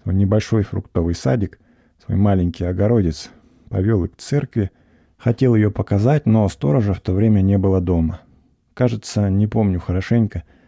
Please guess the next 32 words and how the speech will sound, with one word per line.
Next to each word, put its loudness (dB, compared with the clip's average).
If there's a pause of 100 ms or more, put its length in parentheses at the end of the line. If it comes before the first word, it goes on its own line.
(120)
священник 0
и 0
не 4
жил 2
постоянно -2
в -2
Александровке, -2
а -2
только -4
навещал 0
ее -2
из -4
Берлина 2
по -2
праздникам. -4 (1500)
Дорогой 2
я 2
старался 0
расспросить -2
подробно 0
Ивана 0
о -2
том, 0 (480)
как -2
и -2
по -6
какому -2
случаю, -2
когда -2
он 2
попал -2
сюда, -10